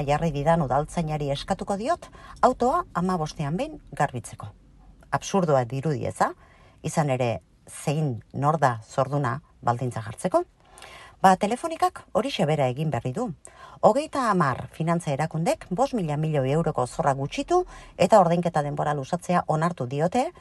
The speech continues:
bi konpromiso hartzen baldin baditu. Emakume gehiago sartzea erdi eta goi mailako ardura postuetan bata,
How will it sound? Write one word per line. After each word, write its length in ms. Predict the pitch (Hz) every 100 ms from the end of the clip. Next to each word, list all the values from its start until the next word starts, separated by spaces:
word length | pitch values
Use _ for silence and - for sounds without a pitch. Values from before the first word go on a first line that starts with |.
| - - - _
bi 160 | 170 254
konpromiso 640 | - 214 262 294 285 311 -
hartzen 300 | - - 160
baldin 260 | 131 135
baditu. 340 | 147 160 - 104 104 - _ -
Emakume 400 | 185 208 175 139
gehiago 440 | 175 165 127 110
sartzea 580 | - - 180 170 - 117
erdi 180 | 123 135
eta 180 | 120 127
goi 200 | 120 127
mailako 400 | 143 147 131 123
ardura 260 | 120 131 117
postuetan 560 | - - 127 120 117
bata, 280 | 120 175 359